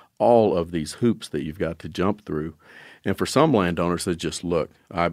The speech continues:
I'm suspicious when I have to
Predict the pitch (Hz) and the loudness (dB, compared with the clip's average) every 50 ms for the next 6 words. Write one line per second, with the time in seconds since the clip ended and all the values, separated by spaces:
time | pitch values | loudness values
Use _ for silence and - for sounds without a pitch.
0 | - 82 82 85 85 - - 80 - - - 101 95 - - 90 - - - - | -4 -4 -4 -4 -4 -4 -6 -10 -10 -2 0 2 2 2 0 -2 -4 -4 -6 -6
1 | 87 85 82 82 80 - _ _ _ _ _ _ _ _ _ 82 82 90 87 80 | -4 -4 -4 -6 -8 -12 _ _ _ _ _ _ _ _ _ -8 -4 -2 -2 -2
2 | - - - 76 73 73 | -2 -2 -4 -4 -4 -4